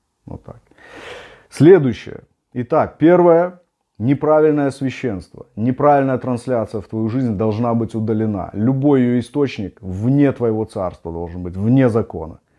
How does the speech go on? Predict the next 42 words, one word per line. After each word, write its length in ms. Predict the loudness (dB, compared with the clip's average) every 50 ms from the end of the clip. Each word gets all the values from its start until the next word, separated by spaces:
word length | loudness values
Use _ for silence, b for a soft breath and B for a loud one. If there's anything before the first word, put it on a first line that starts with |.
| _ _ -10
Я 220 | -4 0 2 2 0
в 60 | 0
своей 180 | 0 0 0
жизни 340 | 0 0 -2 -2 -2 -4 -4
так 180 | -4 -4 -4 -4
сделал 400 | -4 -4 -2 0 0 0 0 -2
и 40 | -6
сразу 340 | -6 -6 -4 -4 -4 -4
начал 300 | -6 -6 -8 -8 -10 -14
процветать. 560 | -12 -12 -14 -14 -14 -16 -18 -14 -14 -16 -16 -16 b b b b b b
Избавился 640 | -2 0 0 2 4 4 4 4 2 0 -2 -4
от 100 | -4 -2
всех 180 | -4 -6 -6 -4
контуженных 680 | -4 -4 -4 -4 -4 -4 -2 -2 -2 -2 -2 -4 -4 -6
учений 560 | -6 -6 -4 -2 -2 -2 -2 -4 -8 -12 b b b b b b b b
про 340 | -4 0 2 4 4 4 2
вот 140 | 0 -2 -2
какие-то 420 | -4 -6 -4 -4 -4 -2 -2 -4
сеяния, 640 | -4 -4 -4 0 2 2 2 2 0 -2 -4 -6 -6
десятины. 720 | -4 -4 -6 -6 -6 -8 -8 -8 -4 -4 -4 -2 -2 -4 -4
Я 180 | -2 0 0
ничего 420 | 0 0 -2 -2 -2 -2 0 0 0
ни 100 | 0 -2
в 60 | -2
кого 260 | -2 -2 0 2 2
не 140 | 2 0 0
сею. 460 | -2 -4 -8 -6 -6 -6 -8 -12 -16 _ _ _ _ _ -12
Я 280 | -8 -4 0 2 2 2
даю 340 | 2 2 2 2 2 2 0
из 140 | -4 -6 -10
славы. 460 | -14 -12 -10 -8 -8 -10 -10 -14 -18 _ _ _ _ -10
Некуда 560 | -6 -2 0 0 0 0 -2 -4 -4 -4 -4
девать. 460 | -4 -4 -4 -4 -4 -6 -6 -8 -12 _ _ _ _ -12
А 120 | -6 -4
если 280 | -2 -2 -2 -4 -4 -4
денег 480 | -4 -2 -2 0 0 0 0 -2 -2
нет, 260 | -4 -4 -4 -6 -8 -6
некуда 720 | -2 0 0 2 2 2 2 0 0 0 -2 0 0 -2
девать, 520 | -2 0 -2 -2 0 0 0 0 -2 -2
я 120 | -8 -10 -10
тебе 280 | -8 -10 -8 -6 -6
говорю. 500 | -4 -4 -4 -2 -2 -4 -4 -6 -10 -12